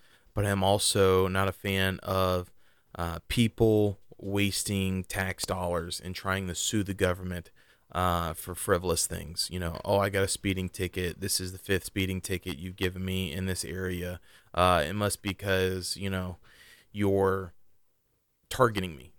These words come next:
No, it's because, uh, there's, like, been two dozen fati-, you know, fatal accidents on this road.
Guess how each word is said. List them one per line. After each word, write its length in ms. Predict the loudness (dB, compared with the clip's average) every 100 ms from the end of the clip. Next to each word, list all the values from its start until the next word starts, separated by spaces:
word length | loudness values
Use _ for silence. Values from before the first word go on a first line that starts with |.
| -6
No, 360 | 0 2 2 2
it's 160 | -2
because, 800 | -4 -4 0 2 2 0 -2 -4 -2
uh, 380 | -4 -4 -6 -8
there's, 300 | -6 -6 -6
like, 440 | -6 -6 -8 -8
been 640 | -4 -2 -2 -4 -6 -8 -12 _ _ _ _ _ _ _ _ 0
two 160 | 4
dozen 640 | 6 6 6 0 -2 -4 -2
fati-, 320 | -2 0 -2 -2
you 100 | -2
know, 240 | -2 -2 0
fatal 280 | 2 4 4
accidents 540 | 2 0 -2 -2 -4
on 120 | -4
this 180 | -2 -2
road. 380 | 0 2 2 -2